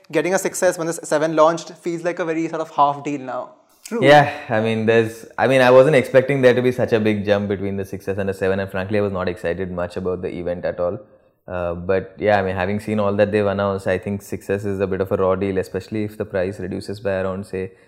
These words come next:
Speaker 3: seven, eight thousand. I think it's a raw deal
Speaker 1: No,
Speaker 3: for
Speaker 1: it's now completely worth it, I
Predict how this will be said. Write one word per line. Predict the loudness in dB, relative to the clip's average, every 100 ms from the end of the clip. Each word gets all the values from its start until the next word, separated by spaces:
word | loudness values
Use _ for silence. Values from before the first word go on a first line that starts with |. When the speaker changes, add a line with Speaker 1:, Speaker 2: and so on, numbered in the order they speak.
| _
Speaker 3:
seven, | -4 -2 -2
eight | -4
thousand. | -4 -4 -4 -8 -8
I | -8
think | -8 _ -12 -10
it's | -10 -8
a | -4
raw | -2 -2
deal | -4
Speaker 1:
No, | -6 -4 -6 -8
Speaker 3:
for | -12
Speaker 1:
it's | -12
now | -4 -4 -4
completely | -10 -12 -10 -12 -12
worth | -10 -8 -8
it, | -12
I | -14